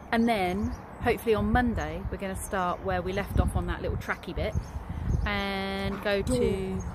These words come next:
Speaker 1: at dawn. It's gonna be an early one. An early one. I might not have makeup on. I'll just have a lot of glasses on.
Speaker 2: Yeah, sunglasses.
Speaker 1: Sunglasses, no makeup. And then we'll just, yeah,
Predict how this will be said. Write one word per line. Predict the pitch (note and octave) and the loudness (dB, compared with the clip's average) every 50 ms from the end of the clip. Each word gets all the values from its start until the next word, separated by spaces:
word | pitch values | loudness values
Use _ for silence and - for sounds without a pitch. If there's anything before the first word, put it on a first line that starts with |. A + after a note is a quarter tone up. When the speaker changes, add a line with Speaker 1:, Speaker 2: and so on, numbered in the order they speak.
| - - - - - - - | -6 -4 0 0 2 2 2
Speaker 1:
at | F#3 - - - | 2 0 2 2
dawn. | - B3 A#3+ G#3+ F#3 E3+ F3 G3 A3 - - | 4 6 6 6 4 4 4 4 4 6 6
It's | - - | 6 4
gonna | - A3 | 4 4
be | G3+ G3+ | 4 2
an | F#3+ - - | 0 -4 -4
early | A3+ A3 G#3+ G#3 G3+ F#3+ | -2 0 0 0 0 -2
one. | F3+ F3 E3+ E3+ E3 - - - - - - - - - - - - | -2 -2 -2 0 0 -2 -2 -6 -10 -8 -8 -8 -8 -8 -14 -12 -10
An | F#3+ F3+ | -8 -6
early | F3 F3 E3+ E3+ E3 | -6 -6 -8 -10 -12
one. | D#3 - - D#3+ D#3 - - - - - - - - - - - - - - - - - - - - - - - - - - - - - - - | -14 -14 -16 -18 -18 -18 -20 -20 -20 -18 -16 -16 -16 -16 -16 -16 -16 -16 -12 -12 -12 -12 -10 -14 -14 -14 -12 -12 -10 -10 -10 -10 -10 -10 0 2
I | G#3+ | 2
might | G#3+ A3 A3 A3 G3+ | 4 4 4 2 2
not | G#3 F#3 F#3 | 0 -2 0
have | G3 F#3+ F3 | -2 -2 -2
makeup | F#3 F3 E3+ - - D#3+ - - | -4 -6 -6 -6 -8 -10 -10 -10
on. | - - - - - - - - - - | -12 -12 -12 -14 -16 -16 -18 -18 -10 -6
I'll | G3+ G3 | -6 -6
just | - F#3 - | -6 -8 -8
have | - G3 F3+ | -8 -6 -4
a | |
lot | E3+ F3 E3+ - | -4 -4 -4 -6
of | E3 - | -8 -4
glasses | F3+ F3 F3 E3 E3 - - - - | -2 0 0 0 -2 -6 -8 -6 -6
on. | - - - - - - - | -6 -4 -6 -6 -6 -6 -6
Speaker 2:
Yeah, | G#3 G3 | -6 -6
sunglasses. | - C#4+ C4+ A#3+ A#3 G#3+ - - - - - - - - | -6 -6 -4 -4 -4 -6 -6 -8 -14 -14 -14 -14 -14 -14
Speaker 1:
Sunglasses, | - - G#3 G#3+ - F#3+ D#3 D#3+ E3 - F#3 E3 - | -6 -4 -2 0 2 2 2 0 0 -4 -10 -6 -4
no | E3 D#3 | -4 -4
makeup. | D#3+ D#3+ C#3+ - - D3 - - - - - - - - - - - - - - - - - - - | -2 -4 -4 -4 -6 -8 -8 -8 -12 -14 -14 -16 -14 -14 -14 -14 -14 -14 -14 -14 -14 -14 -10 0 4
And | D4+ C#4+ B3+ A3+ G3+ G3 F#3+ F#3+ G3 G3+ G#3+ A3 A3+ - - - - - - - - - - - - - - - - | 4 4 4 4 2 0 0 0 0 0 -2 -2 -4 -6 -10 -14 -14 -14 -14 -14 -14 -14 -14 -14 -14 -14 -14 -4 -2
then | G#3 G3 F#3+ | 0 0 0
we'll | F#3+ F#3 F3+ | -2 -4 -4
just, | - F#3 F3+ - - - | -6 -8 -8 -8 -8 -6
yeah, | F#3+ D#3+ D3+ | -6 -6 -6